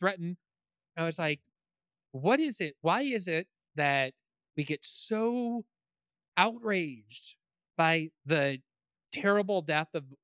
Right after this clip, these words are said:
a dog, but we don't feel that way about the multi-year torture of other animals like cows and chickens, and especially pigs, who are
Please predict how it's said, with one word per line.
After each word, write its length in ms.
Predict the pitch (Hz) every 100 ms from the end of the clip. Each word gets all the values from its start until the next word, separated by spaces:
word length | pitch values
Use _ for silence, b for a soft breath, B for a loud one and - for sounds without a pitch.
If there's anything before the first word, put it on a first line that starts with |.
| _
a 80 | 127
dog, 800 | 117 165 185 123 104 104 131 147 - _ _ _ - _ - -
but 160 | 175
we 140 | 180 170
don't 500 | 135 160 208 226 220
feel 300 | - 185 175
that 220 | 160 165
way 400 | 151 143 143 143 -
about 600 | 139 139 135 135 135 _ _ _ -
the 100 | 151
multi-year 1000 | 156 156 180 175 156 151 151 143 143 - _ _ _
torture 840 | - 226 233 - 165 131 123 131 - _ 151
of 120 | 151 -
other 260 | 170 185
animals 540 | 185 151 147 139 139 127
like 200 | 123 -
cows 720 | 262 139 131 135 127 135 -
and 140 | 131 131
chickens, 540 | 151 - 135 131 131
and 120 | 131
especially 560 | 127 - 175 - 160 143
pigs, 480 | - 151 143 165 170
who 140 | 170 143
are 200 | 117